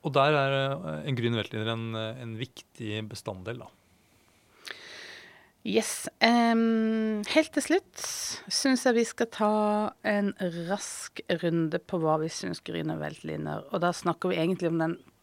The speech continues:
Speaker 2: tørre stilen, hvis ikke dere har noen umiddelbare andre assosiasjoner.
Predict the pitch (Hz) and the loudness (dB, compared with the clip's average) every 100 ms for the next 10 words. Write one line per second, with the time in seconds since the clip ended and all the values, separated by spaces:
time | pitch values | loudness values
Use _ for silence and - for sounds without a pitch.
0 | - - 165 147 147 143 - _ _ _ | -10 -4 -4 -2 -4 -4 -14 _ _ _
1 | _ _ - - 262 330 185 175 - 185 | _ _ -16 -4 0 2 0 -2 -6 -6
2 | 175 165 165 160 160 175 - 175 160 170 | -4 -4 -4 -4 -8 -10 -8 -6 -6 -6
3 | 165 170 156 151 - - 160 - 214 233 | -6 -4 -6 -6 -8 -6 -2 0 0 0
4 | 262 285 | -2 -4